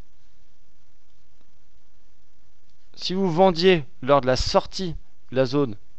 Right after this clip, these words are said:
de surachat du R S I, vous vendiez sur votre graphique, donc à ce niveau-là. Derrière, vous aviez la confirmation avec le croisement de la moyenne, euh, mobile. Bah, encore une fois, si vous voulez travailler avec le R S I,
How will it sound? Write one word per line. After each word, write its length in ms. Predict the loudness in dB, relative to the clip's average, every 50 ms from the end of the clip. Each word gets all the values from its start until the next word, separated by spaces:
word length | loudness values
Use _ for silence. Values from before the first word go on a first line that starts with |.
| -6 -4
de 160 | 0 0 0
surachat 640 | 0 0 2 2 4 4 4 4 4 6 4 4 4 -2 -6 -6 -6 -6 -4 -2
du 160 | 2 4 6
R 80 | 6 6
S 200 | 6 4 4 4
I, 220 | 4 4 4 2 -2 -6 -6 -6 -6 -6 -6 -6 -6 -6 -4 -4
vous 160 | -2 0 4
vendiez 320 | 6 6 8 8 6 4
sur 180 | 4 4 4 4
votre 140 | 4 4 6
graphique, 360 | 6 6 6 6 2 2 2
donc 160 | 0 2 2
à 80 | 4 6
ce 100 | 6 4
niveau-là. 480 | 4 2 2 6 8 10 10 10 8 4 -2 -6 -6 -6 -6 -8 -8 -8 -8 -8 -8 -8 -8 -6
Derrière, 400 | 0 6 8 8 8 10 8 6
vous 100 | 6 4
aviez 180 | 2 2 4 4
la 120 | 4 4
confirmation 640 | 4 2 -2 -4 -2 0 0 0 0 0 -2 -2 -2
avec 160 | -2 -2 -2
le 80 | -4 -6
croisement 420 | -2 0 0 0 0 0 -2 -2
de 60 | 0 0
la 100 | 0 0
moyenne, 360 | 0 0 0 0 0 0 -2
euh, 300 | -2 -2 -2 -4 -4 -4
mobile. 500 | -4 -4 -4 -2 -2 -2 0 0 -2 -4 -4 -8 -10 -10 -10 -10 -10 -10 -10 -10 -10 -10 -10 -10 -10 -10 -10 -10 -10 -10 -10 -10 -10 -10 -10 -10 -10 -10 -10 -10 -10 -10 -10 -10 -10 -10 -10 -10 -10 -10 -10 -10 -10 -10 -10 -10 -10 -10 -10 -10 -10 -10 -10 -10 -10 -6 -4
Bah, 180 | -2 -2 -4 -4 -4 -2
encore 320 | -2 0 4 4 6 6
une 80 | 4 2
fois, 340 | 0 0 0 2 2 0
si 160 | 0 -2 -2 -2
vous 80 | -2
voulez 220 | 0 2 2 2 4
travailler 280 | 4 2 2 4 4
avec 140 | 2 2 2
le 160 | 0 2 2
R 60 | 2
S 200 | 2 0 0 0
I, 200 | 0 0 -2 -2